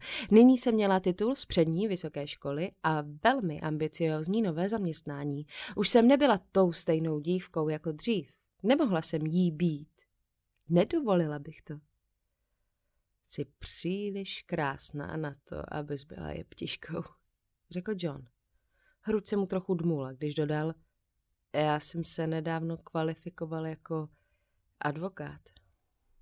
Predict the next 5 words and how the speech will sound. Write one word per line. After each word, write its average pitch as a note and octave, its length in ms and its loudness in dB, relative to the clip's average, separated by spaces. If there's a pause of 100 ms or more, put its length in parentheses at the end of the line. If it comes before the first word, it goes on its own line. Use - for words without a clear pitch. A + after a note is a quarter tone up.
(460)
<laughs> - 360 -12 (560)
"Fascinující," D3+ 1120 -2 (640)
prohlásila D#3+ 600 0
jsem D#3 180 -4
nepřítomně, D#3+ 680 -6